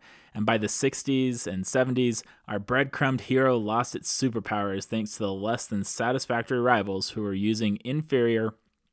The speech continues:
overprocessed meat and the wrong kind of breadcrumbs. As a result,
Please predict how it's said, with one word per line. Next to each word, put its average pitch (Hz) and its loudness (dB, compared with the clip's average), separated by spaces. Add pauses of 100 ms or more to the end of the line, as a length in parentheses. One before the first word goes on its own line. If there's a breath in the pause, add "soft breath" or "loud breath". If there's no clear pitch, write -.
overprocessed 120 2
meat 107 2 (200 soft breath)
and 101 -6
the 104 -2
wrong 113 4
kind 107 0
of 98 -4
breadcrumbs. 92 -6 (300 soft breath)
As 127 2
a 131 0
result, 120 0